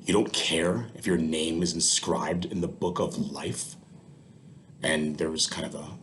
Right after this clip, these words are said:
pause for a few seconds, and then we all just laughed right in his face. And, uh, man,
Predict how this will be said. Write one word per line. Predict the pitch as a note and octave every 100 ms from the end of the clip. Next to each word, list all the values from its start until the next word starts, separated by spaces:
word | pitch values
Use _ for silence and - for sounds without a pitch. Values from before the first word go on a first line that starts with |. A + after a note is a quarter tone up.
| -
pause | F2+ E2 D#2
for | E2
a |
few | D#2+
seconds, | D2+ - - E2
and | D#2 D2+
then | D2+
we | D2 D2
all | D2
just | D2 -
laughed | D#2 C#2+ C#2 -
right | D#2 D2+ D2
in | D#2
his | -
face. | - - - -
And, | - - D2+ D2
uh, | - D2+ - - - - - -
man, | - - F#2 E2